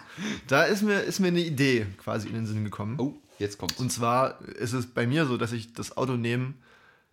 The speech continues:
Speaker 2: wenn ich auf längerer Strecke was transportieren muss.
Speaker 1: Ja,
Speaker 2: So.
Speaker 1: logisch.
Speaker 2: Ähm, wäre aber das zum Beispiel nicht ganz cool, wenn man das wie bei Flixbussen, also man sieht da manchmal Flixbusse mit einem Anhänger hinten dran, ne?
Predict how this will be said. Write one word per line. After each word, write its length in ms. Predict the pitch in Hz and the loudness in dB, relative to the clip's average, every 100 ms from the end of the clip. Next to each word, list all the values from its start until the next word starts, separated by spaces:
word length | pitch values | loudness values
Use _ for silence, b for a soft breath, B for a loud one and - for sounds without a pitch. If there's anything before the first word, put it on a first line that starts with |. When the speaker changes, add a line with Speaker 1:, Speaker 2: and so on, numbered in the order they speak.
| b | b
Speaker 2:
wenn 140 | 120 123 | -2 -2
ich 260 | 123 - | -2 -6
auf 220 | 113 110 | -6 -4
längerer 360 | 117 135 139 123 | 0 4 4 2
Strecke 360 | 123 120 117 107 | -2 -6 -4 -4
was 160 | 104 | -6
transportieren 580 | - 104 - - - 85 | -8 -14 -14 -16 -14 -14
muss. 220 | - - _ - | -14 -20 _ -16
Speaker 1:
Ja, 120 | 95 | -16
Speaker 2:
So. 160 | - 87 - _ - | -14 -18 -20 _ -14
Speaker 1:
logisch. 240 | 92 87 B B B _ | -12 -12 B B B _
Speaker 2:
Ähm, 440 | 123 123 117 117 110 - | 0 2 2 0 -6 -2
wäre 340 | 120 139 170 | 2 6 6
aber 200 | 127 131 | 6 4
das 260 | 120 127 - | 2 -2 -6
zum 140 | - | -4
Beispiel 300 | 117 117 120 | -2 -2 -4
nicht 180 | 117 113 | -4 -6
ganz 260 | 110 104 - - | -8 -8 -10 -6
cool, 220 | 165 131 | -2 0
wenn 100 | 104 | -2
man 140 | 104 | -6
das 160 | 101 101 | -6 -8
wie 40 | |
bei 180 | 120 107 | -6 -6
Flixbussen, 960 | 101 - 170 - - 143 156 151 160 160 | -6 -4 -4 -4 -4 -4 -2 -2 -4 -6
also 160 | - 123 | -4 0
man 120 | 127 | 0
sieht 120 | 123 | 0
da 60 | 151 | 0
manchmal 320 | 131 123 127 | 0 0 -2
Flixbusse 500 | 120 151 - 147 131 | -2 -4 -4 -4 -2
mit 140 | 127 127 | -2 -2
einem 160 | 117 | -4
Anhänger 400 | - 139 127 113 | -2 -2 0 -2
hinten 240 | 101 98 98 | -4 -6 -8
dran, 260 | 95 95 | -10 -10
ne? 140 | 98 | -8